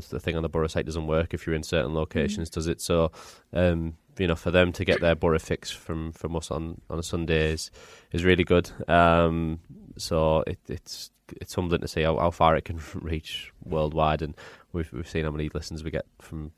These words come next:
Speaker 1: Australia and, um, Qatar even and stuff, haven't
Speaker 2: Yeah,
Speaker 1: we?
Speaker 2: yeah.
Speaker 1: So, um, it's really good. Uh,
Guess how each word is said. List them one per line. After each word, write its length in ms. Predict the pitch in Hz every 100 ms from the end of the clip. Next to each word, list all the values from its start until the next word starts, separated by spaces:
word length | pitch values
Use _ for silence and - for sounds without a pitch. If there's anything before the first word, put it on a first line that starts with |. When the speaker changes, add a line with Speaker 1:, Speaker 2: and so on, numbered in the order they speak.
| _
Speaker 1:
Australia 680 | - - 78 80 80 82 80
and, 220 | 78 73 - - - - _
um, 440 | 67 69 73 67 - -
Qatar 580 | - - - 76 82 85
even 240 | 85 82 87
and 120 | 82
stuff, 220 | - 80
haven't 200 | - 80
Speaker 2:
Yeah, 60 | 78
Speaker 1:
we? 60 |
Speaker 2:
yeah. 40 | 82 -
Speaker 1:
So, 240 | 80 80 - - - -
um, 420 | 82 80 78 78 - - - -
it's 180 | 92 -
really 200 | 87 82
good. 260 | 85 82 - -
Uh, 520 | 85 87 85 87 87